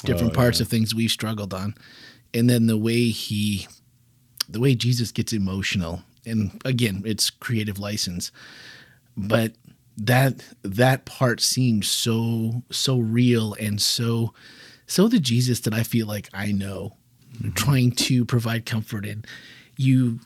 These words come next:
Speaker 1: you know, there's all the different things you wish were different or things that you could fix or things that would provide healing, whether, but really what you just said there,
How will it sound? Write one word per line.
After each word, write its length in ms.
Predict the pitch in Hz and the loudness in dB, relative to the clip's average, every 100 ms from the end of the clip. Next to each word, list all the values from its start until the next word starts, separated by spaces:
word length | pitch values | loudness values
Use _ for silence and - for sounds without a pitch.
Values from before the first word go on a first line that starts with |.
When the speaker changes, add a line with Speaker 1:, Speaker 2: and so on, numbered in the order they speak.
| - | -2
Speaker 1:
you 120 | 127 | 2
know, 160 | 120 113 | 2 2
there's 240 | 117 110 | -2 -4
all 200 | - 131 | -2 0
the 100 | 131 113 | 0 0
different 400 | - 123 123 120 | 0 0 2 4
things 240 | 117 101 | 2 4
you 100 | 113 | 0
wish 320 | 107 113 - | 2 0 0
were 160 | 110 98 | -4 -6
different 420 | 113 113 107 107 | -4 -4 -2 -2
or 80 | 101 | -2
things 300 | - 113 110 | 0 2 2
that 140 | 110 104 | 0 -2
you 140 | 113 | -2
could 200 | - 101 | -2 -4
fix 480 | - - 104 - - | -4 -4 -4 -2 -4
or 100 | 101 | -4
things 340 | - 110 110 113 | -4 -2 0 0
that 260 | 113 104 - - - 120 | -2 -4 -12 -20 -6 0
would 160 | 117 | 0
provide 420 | - 113 113 110 | 2 0 0 0
healing, 540 | 110 - 123 117 107 107 | -2 0 2 2 0 0
whether, 400 | 110 117 107 107 - - - - | 0 0 -2 -6 -12 -20 -8 -2
but 140 | 127 | 2
really 220 | 147 156 | 6 6
what 180 | 127 127 | 4 2
you 120 | 117 | 0
just 240 | 113 113 - | 2 0 0
said 260 | 110 101 | -2 -2
there, 280 | 110 104 | -2 -2